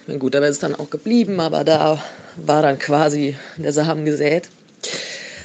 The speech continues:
Ähm, ja, im Verlauf der Pubertät ist es dann immer mal wieder vorgekommen, irgendwie mal auf Partys oder so, sei es mit Freundinnen geknutscht oder auch so mit irgendwelchen anderen Mädels oder auch mal zu Hause irgendwie bei einem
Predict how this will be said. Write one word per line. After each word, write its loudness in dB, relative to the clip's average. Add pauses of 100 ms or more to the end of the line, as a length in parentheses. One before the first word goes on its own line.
(240)
Ähm, 0
ja, 6
im -2
Verlauf 4
der -2
Pubertät -2
ist -2
es -8
dann -2
immer -4
mal -2
wieder 4
vorgekommen, 2
irgendwie -8
mal -2
auf 0
Partys -4
oder 0
so, 2
sei 0
es 0
mit -2
Freundinnen 2
geknutscht -2
oder 0
auch -2
so -4
mit -2
irgendwelchen -2
anderen -2
Mädels 0
oder 2
auch -8
mal -4
zu -2
Hause 0
irgendwie -4
bei -2
einem 0